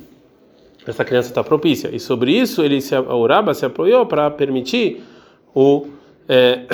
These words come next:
<clears throat> o filho de uma pessoa que é meio escravo e meio livre.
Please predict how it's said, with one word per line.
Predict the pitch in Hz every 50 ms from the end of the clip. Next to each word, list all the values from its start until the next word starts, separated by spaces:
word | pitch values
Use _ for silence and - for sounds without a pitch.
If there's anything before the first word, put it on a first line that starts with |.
| - 151 139
<clears throat> | 127 117 120 - -
o | 127
filho | - - 226 226 208
de | 175
uma | 165
pessoa | 143 160 139 160
que | 151 160
é |
meio | 143 143 151 151
escravo | 139 143 - - 127 127 127 135
e |
meio | 127 123 131 165
livre. | 196 202 170 117 117 104 -